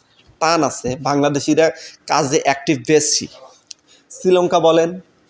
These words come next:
ইন্ডিয়া বলেন, নেপালি বলেন, তাদের চেয়ে বাংলাদেশি ওয়ার্কারদের চাহিদা কুয়েতে বেশি। কুয়েত না, মধ্যপ্রাচ্যে প্রায় সব দেশই বেশি। কী জন্য বেশি?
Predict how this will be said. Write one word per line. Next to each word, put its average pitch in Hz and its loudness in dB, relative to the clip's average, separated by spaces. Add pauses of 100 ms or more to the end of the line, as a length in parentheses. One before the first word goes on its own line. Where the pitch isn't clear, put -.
(120)
ইন্ডিয়া 156 4
বলেন, 156 2
নেপালি 151 0
বলেন, 135 0 (360)
তাদের 127 0 (120)
চেয়ে 156 0
বাংলাদেশি 135 0
ওয়ার্কারদের 135 0
চাহিদা 123 -2 (420)
কুয়েতে 151 2
বেশি। 143 -2
কুয়েত 180 0 (100)
না, 151 0
মধ্যপ্রাচ্যে 143 -2 (260)
প্রায় 131 0
সব 165 0
দেশই 151 -2
বেশি। 120 -2
কী - -6
জন্য 208 4
বেশি? 123 -2